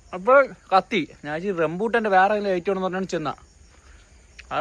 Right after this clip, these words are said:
വാളക്കാട് പമ്പിൻ്റെ തൊട്ട് മുകളിൽ. അപ്പം മാമൻ പറഞ്ഞ, മക്കളെ, എന്തൊരു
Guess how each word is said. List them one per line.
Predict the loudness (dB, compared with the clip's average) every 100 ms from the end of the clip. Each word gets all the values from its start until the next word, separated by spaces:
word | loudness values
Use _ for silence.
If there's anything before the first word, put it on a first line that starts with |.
| 0
വാളക്കാട് | 0 0 0 0 0 -2 -12 -20 _ -20 _ -20 -20 -20 -20 -10 -6
പമ്പിൻ്റെ | -4 -4 -4 -4
തൊട്ട് | -6 -8
മുകളിൽ. | -8 -10 -12 -18 -20 -18
അപ്പം | -14 -10
മാമൻ | -8 -6
പറഞ്ഞ, | -6 -6
മക്കളെ, | -6 -6
എന്തൊരു | -8